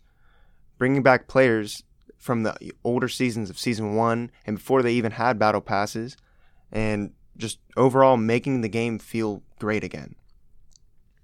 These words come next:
It's the best it's ever been. My dad, the Mask team have taught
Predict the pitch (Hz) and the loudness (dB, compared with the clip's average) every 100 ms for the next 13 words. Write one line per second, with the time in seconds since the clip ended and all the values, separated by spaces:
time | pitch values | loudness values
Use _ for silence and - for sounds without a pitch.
0 | _ _ - _ _ _ 110 - 98 117 | _ _ -20 _ _ _ -14 -10 -4 -2
1 | - - 104 92 - - - _ _ _ | -2 -4 -4 -6 -10 -16 -20 _ _ _
2 | _ _ _ _ - _ - 113 120 131 | _ _ _ _ -20 _ -6 0 2 4
3 | 139 151 175 - - 110 120 123 - 123 | 4 4 -2 -14 -8 0 2 2 -2 -4
4 | 120 117 - 123 117 | -2 -2 -2 2 2